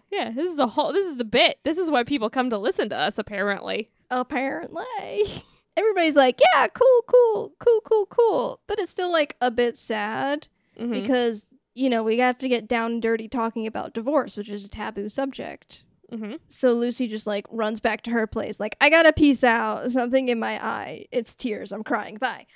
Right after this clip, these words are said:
Speaker 2: Um, <laughs>
Speaker 1: <laughs>
Speaker 2: she goes back to her place, and then, like, Jerry shows up. And this is where he has the heart-to-heart of, like, "You need money?
Speaker 1: Mm-hmm.
Speaker 2: Is it cool? You cool?" She's like,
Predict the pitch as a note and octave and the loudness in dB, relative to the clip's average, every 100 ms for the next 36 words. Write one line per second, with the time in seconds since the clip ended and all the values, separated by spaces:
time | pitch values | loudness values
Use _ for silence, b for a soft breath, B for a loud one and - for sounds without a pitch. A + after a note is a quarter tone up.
0 | b F4 - - C5+ - C#5+ C#5 A#4+ B4 | b 0 2 2 2 0 4 4 4 4
1 | C5 - A#4 - - _ - - C#4 D4 | 2 0 -4 -4 -8 _ -18 0 4 4
2 | E4 F4 D#4+ C4 A3+ A3+ A3+ - A#3+ A#3 | 4 2 4 2 2 -2 -2 0 -2 0
3 | A#3+ A#3 - B3+ B3 B3+ A#3 A3 - - | -4 -4 2 4 4 2 -2 -4 -6 -2
4 | - F4 G4 E4+ D#4+ C#4+ C4 A#3 A#3 A3 | 4 6 6 6 6 6 4 2 -2 -4
5 | A3+ A3 A3+ G#3 G#3+ - - - - C4 | -6 -8 -8 -8 -8 -8 -10 -16 -14 -12
6 | C4 C#4 C#4 - D4 - A3+ - D4 _ | -10 -10 -10 -10 -10 -10 -12 -12 -14 _
7 | _ _ - A#3 A3+ B3+ C4 - D4 D4 | _ _ -16 -12 -8 -8 -6 -6 -4 -4
8 | D4 - D4 D4+ E4 D4 _ _ - A#3 | -4 -6 -4 -2 -4 -8 _ _ -14 -8
9 | D4 C#4+ C4+ C4 B3+ | -4 2 4 4 2